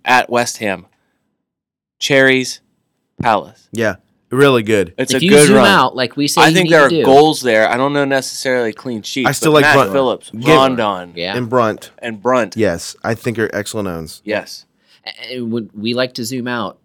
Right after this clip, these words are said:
Speaker 3: people like to take the immediate into account only. But if you zoom out, like you said, I could very easily see us in February saying West Brom challenging for Europe,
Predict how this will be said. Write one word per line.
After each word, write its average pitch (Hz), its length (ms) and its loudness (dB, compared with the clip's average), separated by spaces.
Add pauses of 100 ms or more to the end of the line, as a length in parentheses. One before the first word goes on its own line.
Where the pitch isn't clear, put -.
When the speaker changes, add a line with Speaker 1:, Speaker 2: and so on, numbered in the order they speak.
(100)
Speaker 3:
people 120 240 -12
like 117 140 -4
to 110 80 -16
take 107 300 -6
the 101 160 -6
immediate 101 500 -6
into 95 260 -12
account 90 420 -10
only. 101 280 -10
But 80 200 -14
if 85 180 -16
you 113 100 -6
zoom 110 220 -8
out, 117 280 -4
like 92 200 -14
you 101 40 -12
said, 123 280 -2 (280)
I 123 120 -6
could 113 120 -8
very 117 240 -6
easily 117 500 -6
see 120 280 -4
us 110 160 -2
in 107 140 -8
February 98 600 -6
saying 90 420 -8
West 85 220 -10
Brom 110 320 -6
challenging 90 420 -14
for 101 140 -16
Europe, 98 360 -10